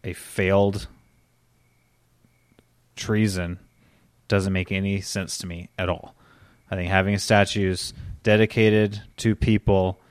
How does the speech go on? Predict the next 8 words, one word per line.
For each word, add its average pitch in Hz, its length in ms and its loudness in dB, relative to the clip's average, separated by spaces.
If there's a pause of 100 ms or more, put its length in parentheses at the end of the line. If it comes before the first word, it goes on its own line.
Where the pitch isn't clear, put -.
(340)
that 92 440 0 (1400)
tried 101 320 4
to 107 120 2
leave 98 240 2
our 101 120 4
country 101 440 -2
and 92 120 -4
failed 87 480 -2